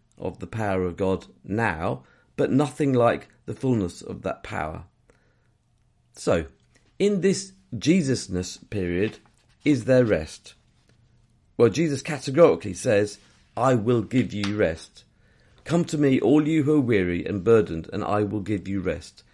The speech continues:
Take my yoke upon you and learn from me, for I am gentle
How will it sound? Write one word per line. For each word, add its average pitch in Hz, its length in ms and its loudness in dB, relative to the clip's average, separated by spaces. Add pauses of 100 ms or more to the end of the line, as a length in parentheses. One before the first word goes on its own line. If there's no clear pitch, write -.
(220)
Take 151 260 -2
my 135 140 -4
yoke 135 420 2
upon 151 380 -4
you 80 260 -6
and 107 200 -2
learn 120 200 6
from 85 260 -10
me, 82 180 -10 (240)
for - 140 -6
I 113 100 2
am 113 100 0
gentle 131 500 -2